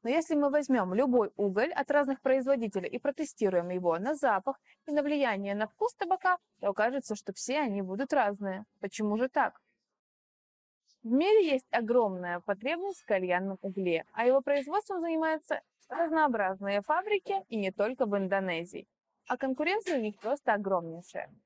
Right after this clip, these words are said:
В борьбе за потребителя производитель пытается сделать продукт, который по своим качествам будет лучше, чем у его конкурентов. Какие же эти качества? У угля есть пять свойств, которые говорят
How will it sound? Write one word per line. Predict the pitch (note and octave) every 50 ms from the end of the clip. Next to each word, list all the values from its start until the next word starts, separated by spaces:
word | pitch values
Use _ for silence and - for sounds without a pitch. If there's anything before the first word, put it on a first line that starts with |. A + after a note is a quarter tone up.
| _ _ _ -
В | A3+
борьбе | A3+ D4 F4 F#4 E4+ C4+ B3 A#3 A3 G#3 G#3 A3+ B3 -
за | - A3 A#3 B3
потребителя | - C#4+ C4 C#4+ D#4+ C#4+ F#4 G4+ - A4 G4 E4+
производитель | - C4+ B3 A3+ A3+ A3+ A#3 C#4 B3 B3+ A#3+
пытается | - A#3+ A3 - A3 G3 F3+ F#3+ - - - G3
сделать | F#3+ - A3+ G#3+ G#3+ A3 - _
продукт, | - D4 D4 C#4+ G#4+ G#4+ - -
который | - C4 - B3 A#3 A3+
по | - C4
своим | - - C#4+ C4+
качествам | C4+ - G4+ G#4 - - - F#4+ F4 D4
будет | B3 A#3+ A3 G#3+ -
лучше, | F#3+ C4 - - E4
чем | - C4+ A#3 G#3
у | G3
его | F#3 F3+ G3+ A3+
конкурентов. | - B3+ A3 - - A3 G#3 E3+ D#3 E3 - - - _ _ _ _ _ -
Какие | - F#3+ - - B3+ D4 D4 B3+
же | G3+ G#3
эти | - G#3 G#3 - G#3
качества? | - - F#3 G3 - - - - - - F3+ F3 F#3+ F#3+ _ _ _ _ _ _ _ _ _ _ _ _ _ _ _ _ -
У | - D4+
угля | C#4+ C#4 B3 C4+ C4+ B3
есть | A3 G3+ G#3 - - -
пять | C4 C#4+ E4+ E4+
свойств, | - E4+ E4 E4 D#4+ E4 - _ _ -
которые | G#3 G3+ - G3+ G3 F#3+
говорят | F#3+ F#3+ F#3 F3+ F#3+ A3 C#4